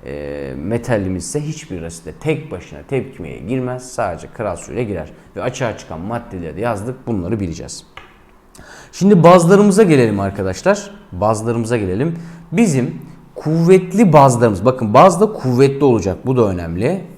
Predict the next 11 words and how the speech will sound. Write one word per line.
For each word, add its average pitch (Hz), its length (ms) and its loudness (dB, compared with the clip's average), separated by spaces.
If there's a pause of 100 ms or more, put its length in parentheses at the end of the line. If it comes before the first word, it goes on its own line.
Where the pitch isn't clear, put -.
(680)
Kuvvetli 117 600 0
bazlar 131 520 4
yalnızca 220 760 2 (320)
amfoter 202 640 2
metallerle 196 760 4
tepkimeye 107 520 -4
girerler 87 760 0 (440)
ve 107 180 -4
tepkime 156 440 0
sonucunda 120 520 -4
tuz 254 380 2